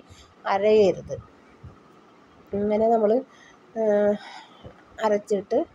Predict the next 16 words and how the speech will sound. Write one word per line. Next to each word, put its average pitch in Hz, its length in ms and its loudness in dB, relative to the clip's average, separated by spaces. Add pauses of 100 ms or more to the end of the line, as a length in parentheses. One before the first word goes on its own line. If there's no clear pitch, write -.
(440)
കുറച്ച് - 540 -4 (500)
എരിയൊക്കെ 262 340 4
കുറച്ച് 240 540 0
വേണം 214 200 4
ഇടാനായിട്ട്. 175 640 -4 (840)
അങ്ങനെ 202 300 -2 (120)
ഇട്ട് 214 160 -8 (120)
മാങ്ങയും 202 520 0
മുരിങ്ങയൊക്കെ 208 460 -2
ഇട്ട് 208 200 -6 (140)
വെച്ച് 208 260 -6
കഴിഞ്ഞാൽ, 208 360 -4
വറ്റിച്ച് 208 400 -6
വെച്ച് 214 220 -4
കഴിഞ്ഞാൽ 214 220 -6
നല്ല 208 400 -6